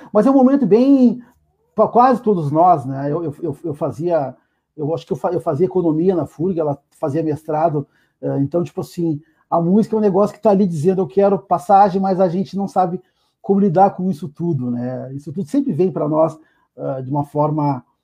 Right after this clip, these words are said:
junto com tantas outras coisas. Aí nós to-, tocamos muito, assim, nós fizemos um bom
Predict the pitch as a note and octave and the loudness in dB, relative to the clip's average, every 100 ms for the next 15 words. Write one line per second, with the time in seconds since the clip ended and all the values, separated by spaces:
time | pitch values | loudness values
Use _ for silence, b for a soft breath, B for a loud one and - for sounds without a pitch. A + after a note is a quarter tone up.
0 | _ _ - C3+ B2 F#3 F3+ - D3 F3 | _ _ -14 -6 0 2 0 -2 -2 -2
1 | F3+ D3+ D3+ D3+ C#3+ - D#3 C#3 B2 C#3+ | -2 -4 -4 -6 -8 -4 -4 -4 -8 -6
2 | F#3 C4 A#3+ C4 D#3+ _ _ - B3+ E4 | -4 -4 -4 -6 -8 _ _ -4 -4 -2
3 | E4 A#3+ G4 C#3+ E3 F3+ D#3 D3 F#3 A#3+ | 0 2 2 -2 -6 -8 -6 -6 -2 -2
4 | B3+ A#3 C#4 | 0 0 0